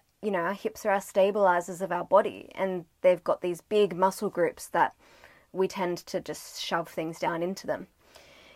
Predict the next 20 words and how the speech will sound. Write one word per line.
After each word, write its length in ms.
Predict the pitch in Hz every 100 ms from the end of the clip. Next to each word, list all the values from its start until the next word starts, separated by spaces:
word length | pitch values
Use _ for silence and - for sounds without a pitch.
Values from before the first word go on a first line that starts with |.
| -
And 240 | - 233
so 320 | - 240 220 214
when 240 | 220 262
we're 220 | 247 208 -
in 640 | 208 208 196 190 185 180 - -
shoelace, 500 | - 403 277 139 -
for 80 | 190
example, 500 | 170 135 104 - -
the 80 | 202
pose 400 | - - 196 190
that 120 | 185 180
I 180 | 247
often 260 | 285 - 185
get 160 | 170 151
a, 220 | 160 - -
an 100 | 190
emotional 460 | 175 165 170 180 156
response 420 | 165 180 214 247
in, 240 | - - - _ _ _ - _ _ _ _ -
we 560 | 214 247 240 226 220